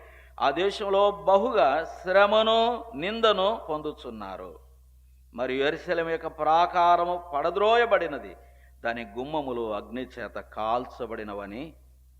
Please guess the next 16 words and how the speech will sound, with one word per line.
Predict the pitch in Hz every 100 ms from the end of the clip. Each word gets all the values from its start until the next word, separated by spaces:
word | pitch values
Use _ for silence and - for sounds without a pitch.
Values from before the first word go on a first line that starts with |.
| _
నాతో | 104 95 - 95 104 113 _ -
చెప్పిరి. | _ _ _ _ _ 117 123
ఈ |
మాటలు | 117 113 117 113 104
వినినప్పుడు, | 92 87 80 76 _ - 107
ఏ | 135
మాటలు | 135 131 117 113
అంటే, | 104 95 90 82 - _ _ _ _
వారు | 92 101 101
బహుగా | 92 98 113 120 120 120 120
శ్రమలు, | - - 120 123 127 127 131 160 - - - - _ _ _
నిందను | 101 113 127 127 127
పొందుచున్నారు. | 110 92 92 - - - - - _ _ _ _ _ _ _ _ -
ప్రాకారము | 120 143 156 160 156 160 156 160
పడద్రోయబడి | 156 139 151 165 170 175 175 165 147
ఉన్నది, | 123 101 87 80